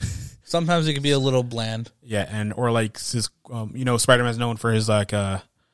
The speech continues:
Speaker 1: shit talking.
Speaker 2: Mm-hmm.
Speaker 1: His, uh, "Hey man, you look ugly today." Blah, blah, blah, blah, blah.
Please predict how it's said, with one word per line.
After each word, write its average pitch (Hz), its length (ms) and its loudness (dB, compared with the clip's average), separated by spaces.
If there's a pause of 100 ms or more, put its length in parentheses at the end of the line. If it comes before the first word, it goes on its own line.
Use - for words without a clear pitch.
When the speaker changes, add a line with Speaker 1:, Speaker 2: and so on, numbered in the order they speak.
(280)
Speaker 1:
shit - 180 -4
talking. 107 300 2 (140)
Speaker 2:
Mm-hmm. 151 340 4 (260)
Speaker 1:
His, 104 180 -6
uh, 95 240 -4 (360)
"Hey 226 140 0
man, 240 360 0
you 311 80 -2
look 233 160 2
ugly 214 240 0
today." 117 260 2
Blah, 254 220 0
blah, 302 140 -4
blah, - 180 4
blah, 160 120 0
blah. 135 200 2